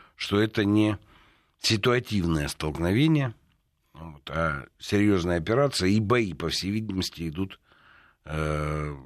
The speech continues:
достаточно серьезные. Вот. Опять же, мы мало что знаем, то, что сообщают стороны, как всегда в таком конфликте, особенно там, э, старый конфликт.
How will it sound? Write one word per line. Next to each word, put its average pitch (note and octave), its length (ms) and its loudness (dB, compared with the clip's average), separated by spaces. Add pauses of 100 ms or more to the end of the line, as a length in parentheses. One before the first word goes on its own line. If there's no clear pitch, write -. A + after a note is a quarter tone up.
(520)
достаточно F#2+ 680 0
серьезные. E2 680 0 (640)
Вот. C#2 180 -20 (200)
Опять F2+ 380 0
же, D2+ 140 -2
мы F2+ 340 2 (200)
мало G2+ 440 0
что - 220 -6
знаем, A#2 420 2
то, F#2+ 80 0
что - 200 -6
сообщают G2 920 2
стороны, D#2+ 800 0 (380)
как G2+ 200 -2
всегда G#2 420 0
в D2 60 -4
таком E2 320 -6
конфликте, F2 720 -4
особенно D#2 560 -12 (680)
там, C2+ 280 -20 (1300)
э, C#2 640 -20
старый B2 540 0
конфликт. G2+ 640 -2